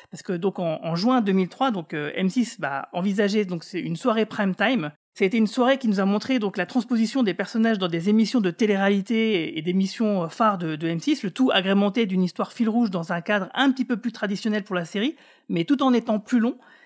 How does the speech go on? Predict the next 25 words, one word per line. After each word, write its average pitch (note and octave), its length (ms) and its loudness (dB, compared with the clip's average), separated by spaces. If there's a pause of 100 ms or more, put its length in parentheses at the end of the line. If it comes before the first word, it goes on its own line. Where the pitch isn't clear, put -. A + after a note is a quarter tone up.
(160)
Et E3+ 100 -2
c'est G3 120 0
marrant G3+ 220 4
parce G#3 140 -4
qu'à F#3 140 2
l'époque, G3+ 400 0
moi, F#3 140 -2
je F3 80 -4
me E3+ 120 -2
demandais F3+ 340 0
déjà F#3 300 0
si - 100 -10
c'était G3 240 -2
possible, G#3+ 500 0
par E3 160 0
exemple, F#3 340 0
de E3 120 -4
transformer F#3+ 540 -2
la E3+ 120 -2
série G3+ 300 -2
en, F3 100 -2
en C#3+ 460 -6
un E3 80 -2
vingt-deux F3 280 2
minutes. A3 440 2